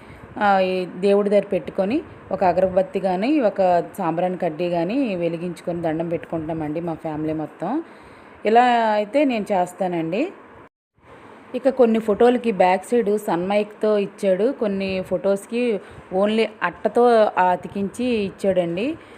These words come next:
అందుకని బ్యాక్ సైడ్ ఎక్కువగా తడి బట్ట పెట్టట్లేదు, పై పైనే తుడుస్తున్నాను. మీరైతే మీ ఇంట్లో దేవుడి గుడిని, దేవుడి పటాలని ఎలా శుభ్రం చేస్తారో కామెంట్ చేయండి.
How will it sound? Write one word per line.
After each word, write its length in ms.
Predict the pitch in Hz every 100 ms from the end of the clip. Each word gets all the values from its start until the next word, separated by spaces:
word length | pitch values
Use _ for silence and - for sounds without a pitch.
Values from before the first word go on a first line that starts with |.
| - _ - -
అందుకని 440 | 185 202 226 220
బ్యాక్ 340 | 247 190 185 196
సైడ్ 160 | 247
ఎక్కువగా 340 | 196 - 196 233
తడి 240 | 233 180
బట్ట 300 | 180 202 196
పెట్టట్లేదు, 880 | 220 190 - 180 190 175 160 214 330 - - -
పై 140 | 180
పైనే 260 | 175 190 196
తుడుస్తున్నాను. 800 | 208 170 170 - 180 156 185 330 - - - - - - - _ _ - - - -
మీరైతే 440 | 214 226 214 208
మీ 140 | 247 226
ఇంట్లో 500 | 185 185 208 240 320
దేవుడి 420 | 196 180 180 190
గుడిని, 280 | 180 185 208
దేవుడి 280 | 175 170 170
పటాలని 420 | 160 165 165 175
ఎలా 200 | 156 170
శుభ్రం 340 | 180 160 170 160
చేస్తారో 280 | 156 - 175 170
కామెంట్ 380 | 156 165 156
చేయండి. 320 | 165 151 151